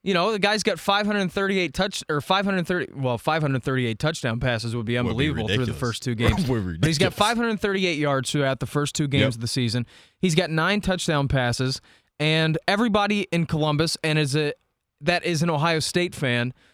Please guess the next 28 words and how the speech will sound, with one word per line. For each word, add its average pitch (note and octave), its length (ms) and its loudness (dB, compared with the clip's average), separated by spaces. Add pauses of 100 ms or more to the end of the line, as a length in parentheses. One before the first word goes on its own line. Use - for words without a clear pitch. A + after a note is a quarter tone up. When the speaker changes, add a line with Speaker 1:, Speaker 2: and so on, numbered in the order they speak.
(140)
Speaker 1:
you F3 160 2
are F3 120 0
so F#3+ 420 0
excited D#3 680 -2 (540)
to F#3 100 0
watch D#3+ 320 0
Dwayne D#3 320 2
Haskins D3 420 0
play, A3+ 480 0
and E3+ 400 2
we've E3 220 0
been D3+ 140 2
following G3 440 2
this F#3+ 160 0
team F3+ 220 2
through D3+ 120 0
the C3 100 0
offseason, F3 560 0
Matt. D#3+ 320 2 (340)
Uh, B2 260 0
we've C3+ 220 0
been C3+ 500 0
through C#3+ 160 -4
the B2+ 100 0
fall, F3+ 460 2
through D3 220 -6
the B2 100 -8
spring, F3+ 480 0